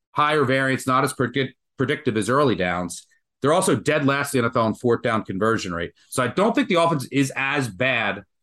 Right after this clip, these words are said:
as everyone is making it. Um, and you, the, what the Bills always do very well defensively is they take away explosive plays. So I, I just think that from a matchup point of view, this sets up for the Packers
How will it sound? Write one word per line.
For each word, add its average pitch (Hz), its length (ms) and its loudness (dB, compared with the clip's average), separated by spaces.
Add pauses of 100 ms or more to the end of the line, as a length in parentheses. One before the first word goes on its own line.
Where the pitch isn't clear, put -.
(200)
as 123 140 -2
everyone 123 360 2
is 101 120 -2
making 127 360 0
it. 196 180 0 (540)
Um, 127 640 2 (340)
and 156 320 2 (960)
you, 160 260 2 (320)
the, 160 240 0
what 202 220 0
the - 60 2
Bills 180 340 2
always 165 360 4
do 139 180 4
very 139 280 4
well 131 240 2
defensively 180 760 0 (300)
is 120 120 -2
they 147 100 0
take 165 300 -2
away 151 200 4
explosive 131 540 -2
plays. 95 540 -4 (420)
So 139 580 2 (240)
I, - 140 -10 (100)
I 151 120 0
just 214 260 0
think 214 180 0
that 143 140 0
from 160 160 0
a 139 60 4
matchup 156 440 2
point 160 200 2
of 131 40 2
view, 147 200 4
this 156 220 -2
sets 196 240 -2
up 220 140 2
for 175 80 0
the 147 80 0
Packers 147 580 0